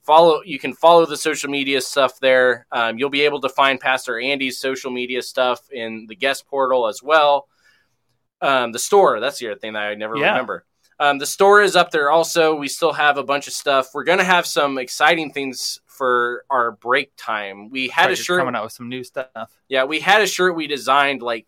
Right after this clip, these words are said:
Speaker 1: four or five months ago. And, like, "No, we're not. We're gonna wait to release this one 'cause this one needs its own release."
Speaker 2: <laughs>
Speaker 1: But, um,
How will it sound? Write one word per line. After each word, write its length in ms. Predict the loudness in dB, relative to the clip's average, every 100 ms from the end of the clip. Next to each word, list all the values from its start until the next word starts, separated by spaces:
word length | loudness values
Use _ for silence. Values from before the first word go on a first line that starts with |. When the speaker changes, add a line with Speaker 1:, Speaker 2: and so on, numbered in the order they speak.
| _
Speaker 1:
four 220 | -4 -2
or 40 |
five 240 | 2 2 2
months 260 | -4 -6 -10
ago. 260 | -8 -8
And, 80 | -6
like, 140 | -8 -2
"No, 180 | -2
we're 140 | 0 2
not. 180 | 2 0
We're 80 | -2
gonna 180 | -4
wait 280 | -4 -4 -6
to 100 | -6
release 320 | -10 -10 -14 -14
this 200 | -14 -12
one 140 | -14
'cause 120 | -12
this 200 | -12 -8
one 120 | -10
needs 200 | -10 -12
its 140 | -14 -10
own 160 | -10
release." 480 | -10 -18 -18 -20 -20 _ -20
Speaker 2:
<laughs> 300 | -18 -18 -6
Speaker 1:
But, 220 | -6 -6 _ _ _ -8
um, 280 | -6 -6